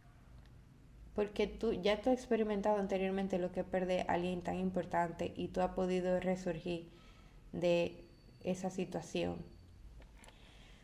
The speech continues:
Pero ajá, en ese mes y medio yo traté de enfocarme en el trasfondo, traté de ser comunicativa,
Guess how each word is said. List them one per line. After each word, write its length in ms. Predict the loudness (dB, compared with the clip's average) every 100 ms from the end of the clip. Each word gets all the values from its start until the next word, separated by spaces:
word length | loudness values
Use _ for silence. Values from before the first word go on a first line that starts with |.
| -20 4
Pero 160 | 8 8
ajá, 340 | 8 4 2 0
en 100 | 2
ese 180 | 6
mes 180 | 6 6
y 60 | 6
medio 260 | 8 8
yo 180 | 8 4
traté 300 | 6 4 4
de 60 | 2
enfocarme 480 | 2 2 4 6 6
en 80 | 2
el 100 | 0
trasfondo, 720 | -2 -2 4 4 6 2 2
traté 340 | 2 2 2
de 80 | 2
ser 160 | 0
comunicativa, 1040 | 2 2 2 2 2 2 2 2 2 0